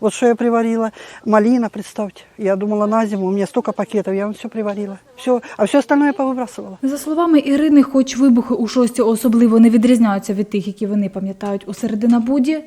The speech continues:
Speaker 2: родина поки що не планує повертатися у прикордонне місто.
Speaker 1: Понимаете как, мы, может быть, вернулись, но он боится. Честно. Он и тут боится, он и домой боится ехать. Представляете, пятый этаж. У нас всё, у нас когда грады начались, мы просто вс-, всё время сидели в ванне.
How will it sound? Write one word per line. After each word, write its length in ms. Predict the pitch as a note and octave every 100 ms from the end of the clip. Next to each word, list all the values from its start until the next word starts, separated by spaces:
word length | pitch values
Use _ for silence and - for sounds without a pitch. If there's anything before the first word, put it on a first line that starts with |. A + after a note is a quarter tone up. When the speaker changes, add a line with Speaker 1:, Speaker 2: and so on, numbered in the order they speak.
| -
Speaker 2:
родина 460 | G3+ F#3 A#3 C4+
поки 260 | C4 C#4 C#4
що 180 | C4+ C#4+
не 100 | C#4+
планує 420 | D4 C4 G3+ F#3+
повертатися 720 | G3 F#3 - G#3+ A3+ B3+ C#4+ C#4+ -
у 80 |
прикордонне 680 | C#4+ D4 - F#3+ F#3 G#3+ G3+
місто. 500 | F3+ F3+ - F#3+ F#3 - _ D3 D#3+ G#3
Speaker 1:
Понимаете 480 | A3+ B3+ C4+ A#3
как, 300 | - F#3+ - - - G#3+
мы, 140 | A3
может 240 | A3+ G#3+
быть, 100 | A3+
вернулись, 560 | A3+ A#3+ C#4 A3+ E3 - - -
но 160 | G3+
он 140 | G#3 G3+
боится. 400 | G3+ F#3 - - - _ _ _ _
Честно. 400 | - A#3 - G3 - - - -
Он 160 | A#3+ A#3
и 60 |
тут 200 | A3 F4
боится, 360 | G#3 F3+ E3+ -
он 140 | G3+
и 40 | A3
домой 260 | A3+ G#3+
боится 400 | F#3+ F#3+ F#3+ -
ехать. 240 | G3 - - _
Представляете, 480 | - - C4+ C4 -
пятый 260 | G#3+ - G#3+
этаж. 200 | - F3+ - - - -
У 60 | A3+
нас 180 | B3
всё, 340 | - - - B3
у 120 | A3+
нас 180 | A3+ -
когда 200 | A#3 G#3+
грады 380 | A3 G#3 F3+ F#3+
начались, 460 | C4+ - F#3 E3+ - - - -
мы 120 | B3 A#3+
просто 280 | B3+ -
вс-, 160 | G#3+ C4
всё 280 | - - B3+
время 260 | D4+ F4
сидели 320 | - G3 B3+ C#4
в 100 | G#3
ванне. 360 | G3 F3 E3